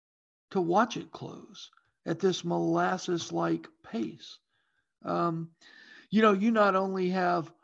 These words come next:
all the problems on the court, but you've got i-, issues off the court. A-, and your fear is that those issues will only compound. You know, will he lose this team?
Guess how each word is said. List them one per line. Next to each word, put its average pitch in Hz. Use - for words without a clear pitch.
all 240
the 196
problems 165
on 196
the 160
court, 170
but 180
you've 156
got 180
i-, 196
issues 190
off 254
the -
court. 190
A-, 214
and 214
your 208
fear 247
is 180
that 180
those 196
issues 185
will 196
only 185
compound. 165
You 180
know, 170
will 220
he 208
lose 196
this 175
team? 175